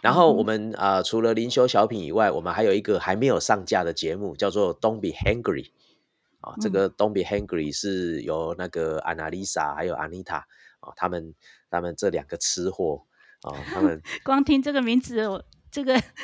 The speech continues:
Speaker 2: 节目名称，我就非常有，有兴趣想要听他们到底在讲什么东西。
Speaker 1: 哎，然后他们每一集，
Speaker 2: 嗯。
Speaker 1: 呃，每一集就是会介绍，介绍一个在温哥华的，呃，异国料理。哦，看他，他之前第二集，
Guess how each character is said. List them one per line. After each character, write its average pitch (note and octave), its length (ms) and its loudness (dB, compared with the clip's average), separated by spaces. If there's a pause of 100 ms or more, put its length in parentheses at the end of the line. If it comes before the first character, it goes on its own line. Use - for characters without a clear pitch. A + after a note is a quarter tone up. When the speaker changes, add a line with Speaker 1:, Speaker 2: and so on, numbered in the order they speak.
(120)
Speaker 2:
节 A3+ 160 0
目 C#4+ 100 2
名 B3 180 0
称， B3+ 220 0
我 A3 80 2
就 C4+ 240 2
非 B3+ 320 0
常 G3+ 180 -6
有， G3 120 -4
有 F3+ 100 -4
兴 B3+ 240 -4
趣 B3 160 -6
想 E3+ 180 -8
要 F#3+ 80 -6
听 G#3 200 -8
他 G#3 80 -2
们 F#3+ 160 -6
到 B3+ 260 -2
底 D#3 320 -10 (260)
在 G#3+ 120 -10
讲 F#3 200 -8
什 F2 140 0
么 - 80 -6
东 D#3+ 180 -8
西。 E2+ 200 -16
Speaker 1:
哎， E2 80 -16
然 G2+ 100 4
后 C3 100 4
他 C3 140 2
们 A#2 160 0
每 F2+ 180 0
一 B2 80 -2
集， D#2 460 -8 (360)
Speaker 2:
嗯。 F2 120 -2
Speaker 1:
呃， D#2 240 -2
每 E2+ 160 -4
一 B2+ 140 -4
集 E2+ 500 -8
就 A2 180 -2
是 G#2 200 -2
会 G#2 160 2
介 G#2 260 2
绍， D2+ 300 -2 (240)
介 A#2 160 4
绍 G#2+ 260 2
一 - 80 -6
个 E2 340 0
在 G#2 220 0
温 G2+ 160 -4
哥 G2+ 220 4
华 D#2+ 240 -2
的， D2 360 -4 (160)
呃， - 320 -8
异 G2 160 -6
国 D#2+ 240 -2
料 F2 240 0
理。 - 200 -14 (220)
哦， - 180 -16
看 F#2 200 -4
他， F#2 400 -6 (360)
他 A#2+ 120 0
之 B2 160 -6
前 F2+ 320 -2
第 C#3 200 2
二 B2 80 8
集， D#2+ 420 -6